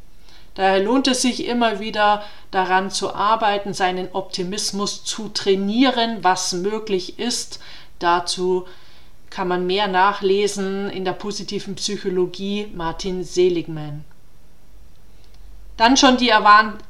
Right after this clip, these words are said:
erwähnte Dankbarkeit für all das, was mich glücklich macht und für all die Menschen, die mich glücklich machen. Ich persönlich führe ein Dankbarkeitstagebuch.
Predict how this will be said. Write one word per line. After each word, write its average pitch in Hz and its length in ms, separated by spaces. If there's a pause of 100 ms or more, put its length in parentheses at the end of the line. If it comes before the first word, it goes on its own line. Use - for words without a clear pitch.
erwähnte 220 640
Dankbarkeit 262 1160
für 220 480
all 214 200
das, 214 320
was 202 400 (240)
mich 196 240
glücklich 254 520
macht 269 360
und 202 160
für - 160
all 196 160
die 196 120
Menschen, 247 640 (300)
die 220 520 (140)
mich 220 360
glücklich 233 520
machen. 220 480 (140)
Ich - 200
persönlich 202 480
führe 196 300
ein 180 220
Dankbarkeitstagebuch. 220 1500